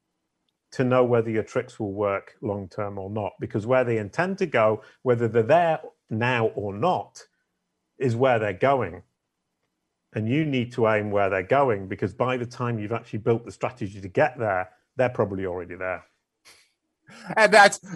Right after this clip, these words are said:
Speaker 2: that's a recurring message throughout. Now, I, I mean, I understand that there's some very creative, I mean, throughout our, our, our,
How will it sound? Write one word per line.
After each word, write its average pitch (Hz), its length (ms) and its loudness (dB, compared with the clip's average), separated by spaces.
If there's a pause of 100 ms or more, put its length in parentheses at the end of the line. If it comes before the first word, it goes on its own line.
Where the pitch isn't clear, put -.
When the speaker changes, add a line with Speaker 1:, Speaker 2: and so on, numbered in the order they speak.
Speaker 2:
that's 190 240 6
a 190 80 4
recurring 175 720 2 (160)
message 143 680 -2 (220)
throughout. 117 520 0
Now, 143 120 4
I, 156 400 4
I 160 40 0
mean, 147 180 -2
I 135 140 4
understand 110 400 -6
that 110 80 -14
there's 127 180 -2
some 127 120 -6
very 131 160 2
creative, 127 580 0
I 147 80 6
mean, 139 220 -8 (180)
throughout 139 320 2
our, 104 240 2
our, 92 180 -6 (540)
our, - 100 -8